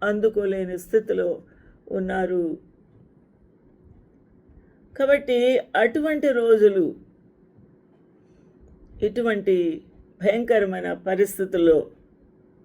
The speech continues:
మనము చూడవలసిన విషయం ఏమనగా దేవుని యొక్క ఉగ్రత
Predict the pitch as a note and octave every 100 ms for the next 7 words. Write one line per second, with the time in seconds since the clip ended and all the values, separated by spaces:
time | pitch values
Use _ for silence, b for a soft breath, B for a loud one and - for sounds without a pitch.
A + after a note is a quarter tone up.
0 | _ _ _ _ _ _ _ _ _ -
1 | - G3+ G3 F#3+ F3+ F3+ F3+ - C4+ C#4
2 | A3+ G3+ F#3+ F#3 F3 E3+ - - - -
3 | - _ - - - - F#3+ G#3 G3+ F#3+
4 | F3 E3+ E3+ E3+ D#3+ D#3+ G#3 B3 B3+ A3+
5 | G#3 G3 F#3+ F3+ F3+ E3+ G#3 G3